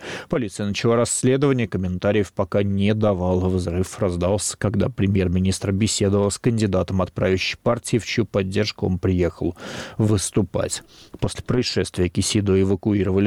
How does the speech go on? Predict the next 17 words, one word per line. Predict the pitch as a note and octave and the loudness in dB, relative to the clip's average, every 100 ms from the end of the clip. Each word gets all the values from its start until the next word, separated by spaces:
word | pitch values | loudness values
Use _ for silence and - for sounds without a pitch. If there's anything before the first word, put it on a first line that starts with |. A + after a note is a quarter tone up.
| G#2+ F#2+ | 2 0
Нападавшего | G2 F2+ E2+ E2+ - - F#2 F2 E2+ | -4 -4 -2 -2 -2 -2 0 0 -2
задержала | F#2+ F#2 F2+ E2+ E2+ E2+ E2 - - | -2 -2 -2 0 2 0 -2 -12 -8
полиция. | - G2+ F2+ E2+ - F2+ F2+ - - - | -2 -2 -2 -6 -4 -2 -2 -6 -10 -4
На | G#2+ | -2
кадрах | F#2 F2+ F#2+ | -2 -4 -4
с | - | 0
места | F#2 - | 0 2
событий | - G#2 F2+ E2+ G2+ | 0 2 0 -2 -8
слышен | - F2+ - | -4 -4 -2
громкий | F#2 F#2 F#2+ G#2 | 0 0 0 0
взрыв. | G2 G#2 A#2+ C3 | 2 4 2 2
Видно, | A#2 A2+ B2 C3 | 0 0 2 0
как | C3 B2 | 0 0
разбегаются | B2+ A2 A#2+ B2 B2 - C#3 | 0 0 2 4 2 2 0
люди, | B2 C#3 D3 | 4 2 4
а | D#3+ | 2
несколько | C3+ B2 - C3+ - B2 | 2 -4 -2 -4 -2 -2